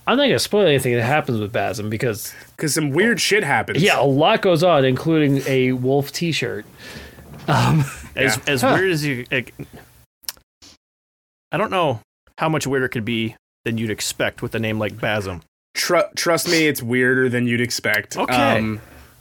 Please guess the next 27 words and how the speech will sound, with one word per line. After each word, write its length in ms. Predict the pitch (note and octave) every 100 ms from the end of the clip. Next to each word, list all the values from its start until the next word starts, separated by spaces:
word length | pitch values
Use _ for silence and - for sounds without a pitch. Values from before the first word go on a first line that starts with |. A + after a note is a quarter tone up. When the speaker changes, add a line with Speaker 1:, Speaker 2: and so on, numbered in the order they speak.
| - -
Speaker 2:
like, 160 | B2+ G3
Speaker 1:
And 80 | G3+
y- 80 | -
Speaker 2:
beyond 520 | D#3 D3 D3 C3+ C3+
weirder 400 | B2 C3 C3 B2
than 140 | A#2+ A#2
you'd, 220 | A#2 A2+
like, 200 | C#3+ D3
what, 140 | E3 -
i-, 160 | D3 - -
if 160 | D#3+ F#3
I 280 | F3+ G#3
started 320 | F#3 F#3+ F3+ D#3
telling 280 | D#3+ E3 E3
you 100 | D#3+
what 100 | C#3
happened 340 | C#3+ D3+ D3+
right 180 | D#3 D3
now, 160 | C3 D3+
you'd 200 | D#3+ C#3
be 40 |
like, 180 | D3 C#3
"There's 200 | D#3+ C#3+
no 160 | C3+ C3
way 220 | A#2 A2
that's 300 | G#2+ G2+ -
real." 260 | G#2+ G2+